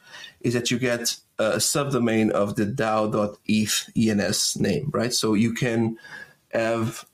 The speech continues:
um, an E N S, um, name for your dao that is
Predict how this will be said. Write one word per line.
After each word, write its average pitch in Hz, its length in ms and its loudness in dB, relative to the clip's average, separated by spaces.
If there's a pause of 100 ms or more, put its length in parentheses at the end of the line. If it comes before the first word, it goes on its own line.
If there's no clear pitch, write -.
um, 104 640 2 (840)
an 107 240 0
E 139 100 2
N 131 100 0
S, - 580 -2
um, 104 720 2
name 139 360 2
for 127 200 0
your 113 140 2
dao 104 280 0
that 107 100 2
is 101 480 0